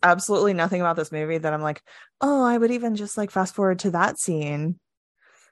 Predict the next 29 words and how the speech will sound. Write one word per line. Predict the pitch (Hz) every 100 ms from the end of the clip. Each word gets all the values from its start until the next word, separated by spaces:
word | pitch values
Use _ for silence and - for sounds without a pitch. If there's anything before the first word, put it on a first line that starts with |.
| _
Like, | - 208 -
I | - 196 190
love | 170 156 165
the | 208
Rocket | 208 208 -
story. | - 190 190 190 196 _ _ _ _ _ _ _
I | 185 190
think | 180 190
that | 180
was | 175 170
lovely. | 170 170 156
I | 165
love | 165 165 165
the |
concept | 226 208 190 214 190
of | - 185
Rocket | 190 175 - 226
being | 180 175 165 165 160 175 _ _ _ _ _ _ _ _ _ _ _ _ _ _ _ _ -
the | 185 196
most | 185 175 170 -
inventive | - 175 160 170 170 175 190 170 151 -
problem-solving | - 160 156 190 190 185 196 185 190 190 185 180
creature | - 202 202 214 190
that | 185 180
the |
High | 190 185
Evolutionary | 180 185 180 190 185 185
ever | 185
created. | 185 - 190 185 185 190 190